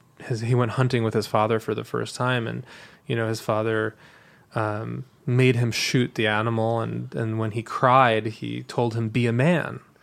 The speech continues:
And I think that that really sort of summarizes it, is, like,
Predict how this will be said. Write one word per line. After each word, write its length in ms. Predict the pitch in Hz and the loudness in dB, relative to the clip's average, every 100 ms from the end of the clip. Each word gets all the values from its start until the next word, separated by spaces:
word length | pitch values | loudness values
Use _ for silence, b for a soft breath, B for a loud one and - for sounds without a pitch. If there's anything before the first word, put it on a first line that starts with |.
| B B - | B B 2
And 100 | 139 | 4
I 40 | |
think 160 | 135 190 | 4 4
that 100 | 160 | 6
that 160 | 143 131 | 6 8
really 240 | 139 147 | 6 6
sort 200 | 143 135 | 6 4
of 100 | 127 | 2
summarizes 680 | - 156 220 127 110 107 110 | 2 4 4 4 2 -2 0
it, 160 | 107 | 0
is, 120 | 117 120 | 0 -4
like, 220 | 117 | -4